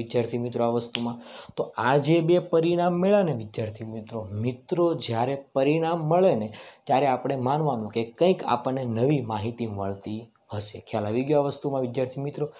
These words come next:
ધ્યાન આપજો, ફ્લક્સ ધન ક્યારે મળે છે? સપાટી એક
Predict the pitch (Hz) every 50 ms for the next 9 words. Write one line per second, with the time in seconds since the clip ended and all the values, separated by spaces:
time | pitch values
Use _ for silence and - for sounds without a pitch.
0 | - - - - _ _ _ - 135 135 147 147 147 143 123 127 107 98 104 -
1 | _ _ _ _ _ - - 131 139 143 143 143 - 147 123 - 123 131 139 151
2 | 156 156 156 151 156 160 160 143 135 127 120 117 113 - - 120 - - - 110
3 | - 127 127 120 - 131 127 135 143 135